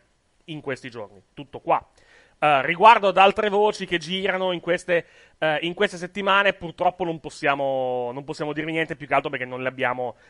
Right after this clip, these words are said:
eh, non abbiamo modo, cioè non possiamo dirvi sicuramente questa non è vera, sicuramente questa è falsa, sicuramente questa è vera,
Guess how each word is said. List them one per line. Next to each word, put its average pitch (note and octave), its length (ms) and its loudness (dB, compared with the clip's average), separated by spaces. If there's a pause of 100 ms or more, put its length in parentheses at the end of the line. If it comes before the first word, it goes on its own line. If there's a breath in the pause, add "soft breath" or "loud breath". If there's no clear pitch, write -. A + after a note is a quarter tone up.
(160)
eh, A#2+ 260 0
non C3 180 -6
abbiamo C#3+ 260 -2
modo, C#3 400 4
cioè C#3+ 120 -6
non B2+ 100 -6
possiamo C#3 200 -10
dirvi B2+ 420 -8
sicuramente C3 520 -8
questa C3+ 240 -8
non B2 120 -10
è B2 40 -6
vera, C#3 240 -2
sicuramente B2 480 -12
questa A#2+ 240 -10
è - 20 -20
falsa, C#3 360 0
sicuramente A#2+ 440 -14
questa B2 240 -12
è - 20 -8
vera, A#2+ 300 -6